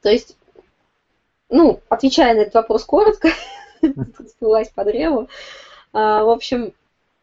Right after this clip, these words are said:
мне кажется, надо понимать, какая история, соответственно, какой жанр, какой геймплей. Если геймплей от первого лица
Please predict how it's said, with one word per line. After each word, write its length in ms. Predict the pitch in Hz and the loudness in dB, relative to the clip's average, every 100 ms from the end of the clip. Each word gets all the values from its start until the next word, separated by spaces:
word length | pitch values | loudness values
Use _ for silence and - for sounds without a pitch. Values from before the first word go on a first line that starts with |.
| _ _ _ _ - | _ _ _ _ -16
мне 200 | 185 214 | -8 -4
кажется, 640 | 226 294 269 - 220 190 - _ - | 0 0 -2 -2 -2 -2 -8 _ -6
надо 240 | 220 220 | -4 -4
понимать, 420 | 220 226 233 214 | -6 -4 -2 -4
какая 300 | 208 202 208 | -4 -2 -2
история, 420 | 208 233 294 285 190 | 0 0 0 0 -4
соответственно, 420 | 185 214 214 208 | -6 -6 -6 -10
какой 240 | 208 202 | -6 -4
жанр, 320 | 196 226 294 | -2 -2 -2
какой 280 | - - 233 | -6 -6 -6
геймплей. 440 | 220 196 180 156 - _ _ | -4 -8 -6 -6 -8 _ _
Если 240 | 214 - | -2 -2
геймплей 420 | 208 226 220 220 | -6 -6 2 2
от 80 | 214 | 2
первого 280 | 240 339 359 | 2 4 4
лица 460 | 269 262 185 160 | 2 -2 -6 -8